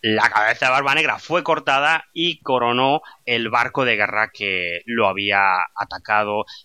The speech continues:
y por fin lo había reducido. Con esto la piratería empezaba a estar un poco erradicada de las aguas de, de, al menos de la costa americana.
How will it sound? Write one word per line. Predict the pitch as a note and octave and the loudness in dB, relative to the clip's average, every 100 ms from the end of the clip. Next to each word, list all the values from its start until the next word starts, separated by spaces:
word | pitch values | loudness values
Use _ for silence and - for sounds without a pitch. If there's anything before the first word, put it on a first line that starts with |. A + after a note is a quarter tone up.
| _ | _
y | C3+ C#3 - - - | -2 -2 -6 -20 -6
por | A2 F#2+ | -6 -2
fin | A#2+ A#2 | 0 2
lo | G#2 | 0
había | F#2+ G2+ | 0 0
reducido. | F#2+ G2+ F#2 - F2 - - - - - | 0 -2 -6 -10 -16 -16 -16 -14 -14 -6
Con | D3 D#3+ | -2 0
esto | G#3 G#3+ | 0 0
la | F3+ | -2
piratería | C#3+ A#2+ A#2 A2+ C3+ E3 | 0 0 0 0 0 0
empezaba | D3 B2+ A#2+ - D3+ | -2 -4 -4 -2 -2
a | D#3+ | -2
estar | - C#3+ D3+ | 0 -2 0
un | - D3+ | -2 -4
poco | - D3 - D#3+ | 0 0 0 -2
erradicada | C#3+ A#2+ A2+ G#2+ G2+ - D3 C#3 D#3+ - - | 0 0 2 0 -2 0 2 2 0 -4 -20
de | - A#2 | -4 0
las | G#2+ - | 0 0
aguas | G#2+ G#2+ A2+ - G#2+ | 0 0 0 -2 -4
de, | G#2+ G2 F2+ F2 - | -2 0 -2 -4 -10
de, | A#2 G#2+ | -12 -8
al | F2+ G2 | -6 -2
menos | A2 B2 C3+ - | 0 0 0 -4
de | A#2 G2+ F#2+ | -6 -2 -2
la | F2+ F#2+ | 0 -2
costa | - A2 - | -2 -4 0
americana. | G2+ F#2 F2 - E2 D#2+ | 0 -2 -4 -4 -4 -8